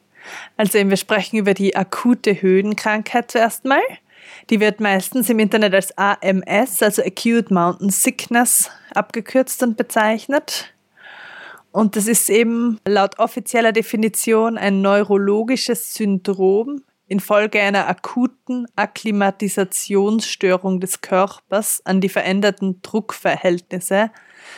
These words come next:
bei einem Aufstieg in große Höhen. Das heißt, was haben wir da drinnen? Eben, dass die Akklimatisation irgendwie gestört ist. Das heißt, es sollte eigentlich nicht so sein. Haha.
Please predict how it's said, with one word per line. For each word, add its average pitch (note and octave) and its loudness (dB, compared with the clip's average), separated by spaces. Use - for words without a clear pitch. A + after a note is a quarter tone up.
bei F3+ 0
einem F3+ -2
Aufstieg F#3 -2
in F#3+ -4
große F3+ -4
Höhen. F3 -6
Das G3+ 0
heißt, G3 0
was G3+ -10
haben G#3 2
wir G3+ 2
da G3 -2
drinnen? F#3 0
Eben, F3+ -2
dass G#3 -2
die F#3+ -6
Akklimatisation G3+ -2
irgendwie F3+ -4
gestört F3+ -6
ist. - -6
Das - -10
heißt, G3 -2
es F#3+ -8
sollte F#3 -4
eigentlich F3 -6
nicht F3+ -10
so G#3 -12
sein. G3+ -10
Haha. F3 -4